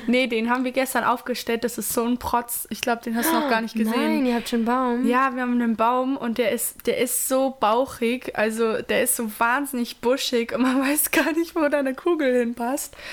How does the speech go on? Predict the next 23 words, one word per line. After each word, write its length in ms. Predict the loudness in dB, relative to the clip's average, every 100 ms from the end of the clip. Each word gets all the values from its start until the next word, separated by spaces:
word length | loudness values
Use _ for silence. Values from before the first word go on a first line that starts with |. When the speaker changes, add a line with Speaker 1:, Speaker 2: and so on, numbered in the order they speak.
| -14 -14
Speaker 1:
Aber, 460 | -2 0 2 2 2
Speaker 2:
Aber 100 | 2
ihr 120 | 4
Speaker 1:
ähm, 60 | 2
Speaker 2:
habt 180 | 2 0
auch 100 | 0
so 140 | 2
richtig 340 | 2 0 -2
schön 260 | 0 0 0
hohe 220 | 2 0
Decken 380 | 0 -2 -2 -4
oben. 380 | 0 0 0 -2 -8 -4
Speaker 1:
Ja, 240 | 0 0
wir, 260 | 2 2 2
wir 240 | 0 -2
sind 280 | 0 0 0
hier 100 | 0
in 60 | 0
der 140 | 2
letzten 440 | 2 0 -2 -6 -2
Wohnung 320 | 0 0 0
unterm 340 | -2 0 -2
Dach. 340 | 0 0 0